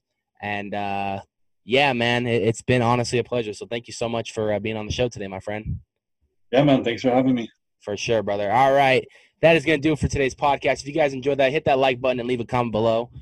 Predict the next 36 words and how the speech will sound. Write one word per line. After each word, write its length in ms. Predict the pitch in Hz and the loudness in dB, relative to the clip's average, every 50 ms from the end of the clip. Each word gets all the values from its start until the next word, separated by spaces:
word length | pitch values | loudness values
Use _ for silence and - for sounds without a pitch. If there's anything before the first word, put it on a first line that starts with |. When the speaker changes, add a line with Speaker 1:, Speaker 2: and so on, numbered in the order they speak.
| - - _ | -20 -20 _
Speaker 1:
Also, 300 | - 143 147 - - 143 | -4 -2 -2 0 0 0
hit 160 | 135 160 175 - | 0 0 0 0
that 140 | 151 139 | -2 -2
subscribe 360 | - 135 120 - - 147 139 135 | -2 -6 -6 -2 2 2 2 2
button 160 | 139 135 131 | 2 0 -2
if 100 | 120 135 | -4 -4
you 60 | 127 | -4
guys 160 | 131 127 117 | -4 -4 -4
are 60 | 117 | -4
new 140 | 113 127 151 | -6 -6 -6
to 60 | 151 139 | -4 -4
the 80 | 131 | -4
channel 260 | - - 127 123 120 117 | -4 -4 -4 -4 -2 -4
with 100 | 110 - | -2 -2
that 200 | 113 104 95 _ | -2 -2 0 _
bell 160 | - 135 135 | 2 2 2
notification. 580 | 139 135 131 127 - - 139 131 127 - 131 113 | 2 0 -2 -2 -4 -2 -2 -2 -2 -2 -4 -4
Be 100 | 120 117 | -4 -2
aware 200 | 113 117 117 92 | 0 0 0 2
every 160 | 117 123 123 | 2 0 0
time 160 | 120 - 131 120 | 0 0 -2 0
we 40 | 113 | 2
put 140 | - 127 117 | 2 2 2
up 100 | - 117 | 0 -6
a 20 | |
new 160 | 113 107 101 | -10 -10 -8
video. 440 | 104 143 151 151 147 147 143 143 - _ _ _ _ _ _ _ _ | -6 -4 0 2 4 4 2 2 0 _ _ _ _ _ _ _ _
We 160 | 113 123 190 196 | 0 0 2 4
got 240 | 170 180 156 147 | 4 4 4 4
merch 300 | 147 143 147 147 143 - | 2 2 0 0 0 -2
in 80 | 147 139 | -4 -6
the, 80 | 131 120 120 - | -6 -6 -8 -8
in 120 | 127 127 123 | -6 -2 -2
the 100 | 120 120 | 0 0
description 520 | 117 117 - - - 151 139 - 143 127 | -2 -4 -6 -4 -4 -4 -4 -4 -6 -6
below. 420 | 120 117 123 143 147 151 156 151 | -6 -4 0 2 2 2 2 0